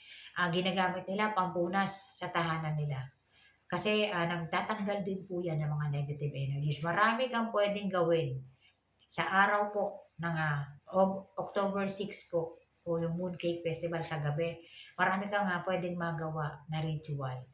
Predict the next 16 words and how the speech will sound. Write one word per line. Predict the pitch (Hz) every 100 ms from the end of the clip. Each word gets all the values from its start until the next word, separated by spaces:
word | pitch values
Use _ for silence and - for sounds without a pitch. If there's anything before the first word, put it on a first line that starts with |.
| _ - - - _
na | 170 170 147 -
pwedeng | - 220 208 220
maka-, | 214 180 202 -
maka-, | 170 156 175 170 165 160 156 -
ah, | 170 165 156
tanggal | 185 180 202 196
ng | 165 156 151
mga | 147 147
negative | 151 165 160 147
energies | 147 143 147 143 139 131 - _ _
sa | 175 170
tahanan | 170 202 214 208
mo | 170 156
at | 175 170
ma-, | 160 -
makapag-activate | 160 180 180 175 170 - 175 170 170